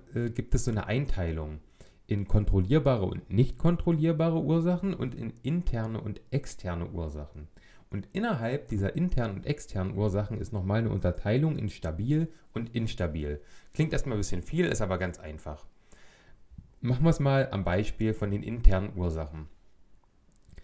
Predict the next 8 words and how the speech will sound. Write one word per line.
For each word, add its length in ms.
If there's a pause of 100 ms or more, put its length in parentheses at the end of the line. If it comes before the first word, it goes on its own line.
(200)
Wie 100
gesagt, 300
da 40
gibt 220
es 80
stabil 420
und 140
instabil. 720